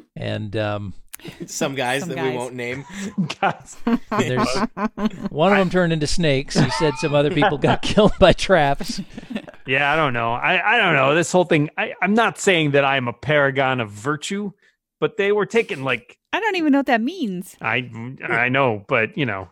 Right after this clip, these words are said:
Speaker 4: I, I'm not, I, you say necessarily a good guy, but,
Speaker 3: Mm-hmm.
Speaker 4: uh, these guys were taking, like, urchins from the streets and, like, using them to find traps. I,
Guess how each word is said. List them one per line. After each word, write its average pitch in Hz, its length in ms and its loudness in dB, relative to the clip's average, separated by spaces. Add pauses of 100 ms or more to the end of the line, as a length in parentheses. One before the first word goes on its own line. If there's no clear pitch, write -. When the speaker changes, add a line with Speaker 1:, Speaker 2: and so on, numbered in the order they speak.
Speaker 4:
I, 226 240 0
I'm 247 160 0
not, 285 220 2
I, 208 120 2
you 190 220 2
say 160 220 4
necessarily 143 480 2
a 110 120 0
good 131 480 -2
guy, 170 560 0 (540)
but, 165 220 2
Speaker 3:
Mm-hmm. 175 600 6
Speaker 4:
uh, - 20 4
these 208 240 -12
guys 220 240 0
were 170 100 -4
taking, 185 320 -2
like, 113 240 -6 (100)
urchins 120 560 -2
from 127 200 -6
the 117 100 -4
streets 151 480 -6
and, 120 100 -8
like, 110 280 -6
using 151 380 -4
them 131 120 -4
to 120 120 -4
find 143 360 -2
traps. - 580 -4
I, 135 220 -2